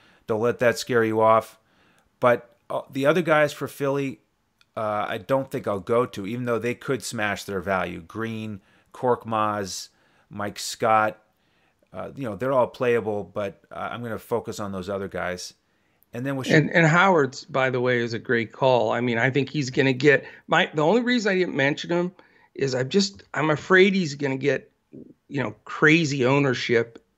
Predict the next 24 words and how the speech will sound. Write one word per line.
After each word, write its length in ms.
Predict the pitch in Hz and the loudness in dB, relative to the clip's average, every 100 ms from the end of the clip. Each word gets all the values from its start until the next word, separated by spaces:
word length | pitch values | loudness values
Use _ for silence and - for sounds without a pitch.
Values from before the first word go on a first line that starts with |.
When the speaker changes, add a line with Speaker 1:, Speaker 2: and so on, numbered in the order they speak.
| _ | _
Speaker 2:
And 340 | 117 113 110 110 - - - - | -8 -4 -4 -6 -16 -20 -20 -4
I 120 | 135 | 2
know 300 | 143 208 247 | 6 6 6
he's 200 | 143 - | 2 -4
solid 460 | - 156 160 147 123 | -2 2 2 0 -2
as 140 | 120 | -6
a 40 | |
rock, 540 | 117 131 151 123 - - | 0 2 4 2 -4 -6
but 200 | 120 - | -6 -4
even 420 | 190 240 285 247 | 0 2 2 4
with 220 | 196 214 - | 6 4 2
shorthanded, 800 | - - 156 165 156 180 170 160 | -6 0 0 2 0 0 -2 0
they 140 | 175 | 2
don't 240 | 254 247 | 2 0
seem 340 | - - 226 202 | -4 -2 0 0
to 60 | |
play 340 | 160 - 175 196 | -2 0 4 4
him 140 | 160 | 4
like 220 | 135 131 | 2 -2
crazy 420 | - 147 143 139 131 | 0 2 2 0 0
minutes, 420 | 147 175 - - | 2 0 -4 -8
you 80 | 113 | -2
know? 300 | 127 185 - _ _ - - - | 0 0 -2 _ _ -20 -20 -4
Speaker 1:
Yeah, 220 | 165 | -2